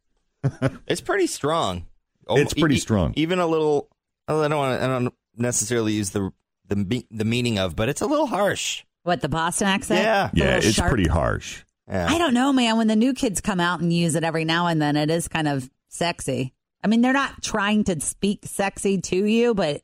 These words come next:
Speaker 3: it is, like, a sexy accent.
Speaker 1: Yeah, I think it's because you kinda grew up to the new kids, so maybe you were conditioned that whenever you would hear them talk, you just, that just became your
Speaker 3: They'd be like,
Speaker 1: definition of sexy.
Speaker 3: "Ah!" Or no, but I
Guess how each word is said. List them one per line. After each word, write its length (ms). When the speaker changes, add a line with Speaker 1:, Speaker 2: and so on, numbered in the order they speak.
Speaker 3:
it 100
is, 220
like, 160
a 100
sexy 420
accent. 600
Speaker 1:
Yeah, 240
I 120
think 200
it's 140
because 460
you 100
kinda 240
grew 240
up 140
to 80
the 80
new 160
kids, 240
so 100
maybe 220
you 120
were 100
conditioned 600
that 160
whenever 260
you 160
would 100
hear 180
them 160
talk, 420
you 100
just, 300
that 160
just 160
became 380
your 100
Speaker 3:
They'd 80
be 60
like, 100
Speaker 1:
definition 380
of 80
sexy. 400
Speaker 3:
"Ah!" 180
Or 140
no, 160
but 160
I 80